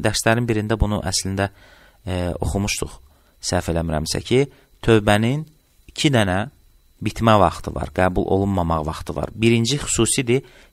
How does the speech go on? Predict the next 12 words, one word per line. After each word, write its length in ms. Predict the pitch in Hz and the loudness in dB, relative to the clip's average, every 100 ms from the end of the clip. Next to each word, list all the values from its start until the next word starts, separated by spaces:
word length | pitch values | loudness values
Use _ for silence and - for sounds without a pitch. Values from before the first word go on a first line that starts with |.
| - | 2
yəni 360 | 113 120 135 127 _ _ - | 4 4 2 -4 _ _ 0
hər 240 | 135 147 | 4 4
kəsə 400 | - 104 - 87 - _ - | 2 -4 -2 -4 -6 _ -10
xüsusi 380 | - 95 87 - | -4 -2 -2 0
olandır, 680 | 62 76 73 76 85 110 143 _ _ _ _ - | 0 0 -2 -2 0 0 -4 _ _ _ _ 0
hər 240 | 131 131 | 2 2
kəsə 320 | 98 - 104 | -2 0 2
aid 320 | 95 101 123 | 4 2 2
ayrı 340 | - 107 101 101 | 0 2 2 0
olur 220 | 78 71 | -2 -4
o. 120 | - - - - _ _ _ - | -8 -12 -20 -20 _ _ _ -12
Çünki 400 | - 107 - - | -6 -4 -2 -4